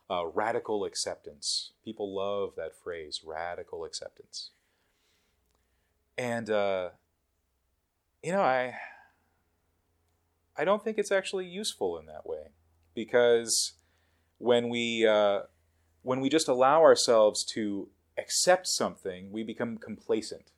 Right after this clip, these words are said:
And the Buddha was not complacent when he had this fear rush in. He decided to go off and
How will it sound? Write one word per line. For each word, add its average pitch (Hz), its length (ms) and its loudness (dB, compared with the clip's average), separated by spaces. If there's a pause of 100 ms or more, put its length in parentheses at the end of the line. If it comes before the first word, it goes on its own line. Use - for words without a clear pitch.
(760)
And 113 120 -4
the 110 60 0
Buddha 160 220 4
was 143 120 2
not 143 320 -2
complacent 147 680 -6
when 107 180 -6
he 101 120 -6
had 107 240 -4
this 98 180 -6
fear 98 240 -4
rush 92 320 -6
in. 151 160 -10 (640)
He 139 100 -2
decided 160 380 2
to 143 60 -8
go 135 200 2
off 131 240 2
and 113 140 -6